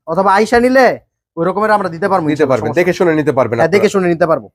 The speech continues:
Speaker 1: ভাই, কাস্টমার আইসা ভাই নিলে আরো বেশি ভালো ভাই আমাদের জন্য।
Speaker 2: এই দেখেন মাশাআল্লাহ,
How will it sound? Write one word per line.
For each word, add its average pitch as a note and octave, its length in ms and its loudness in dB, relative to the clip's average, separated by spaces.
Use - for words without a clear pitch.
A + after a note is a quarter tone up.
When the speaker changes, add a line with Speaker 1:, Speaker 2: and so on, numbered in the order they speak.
Speaker 1:
ভাই, G3+ 160 2
কাস্টমার B3 420 0
আইসা B3+ 320 0
ভাই C4+ 120 2
নিলে C4+ 160 0
আরো A#3 100 2
বেশি A#3 200 0
ভালো F#3 180 2
ভাই F3+ 120 2
আমাদের D3+ 280 -6
জন্য। A#2 260 -20
Speaker 2:
এই A#2 300 -6
দেখেন G#2+ 240 -12
মাশাআল্লাহ, G2+ 640 -6